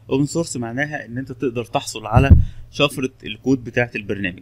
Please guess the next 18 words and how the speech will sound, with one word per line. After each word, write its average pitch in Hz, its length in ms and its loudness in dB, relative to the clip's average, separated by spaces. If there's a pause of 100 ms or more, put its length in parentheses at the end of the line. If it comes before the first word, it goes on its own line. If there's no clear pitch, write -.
يعني 90 320 -10
الراجل 113 240 -6
اللي 104 180 -6
عمل 117 140 -8
البرنامج 113 300 -12
ده 120 120 -6
كتب 120 260 -10 (340)
كود 120 180 -2
معين 113 400 -2
بالسي - 280 -18
شارب 110 380 0
او 92 160 -2
عمله 98 420 -4
بالبايثون 98 640 -2
او 92 60 -12
عمله 110 280 -10
اي 120 160 -4
لغة، 143 280 -4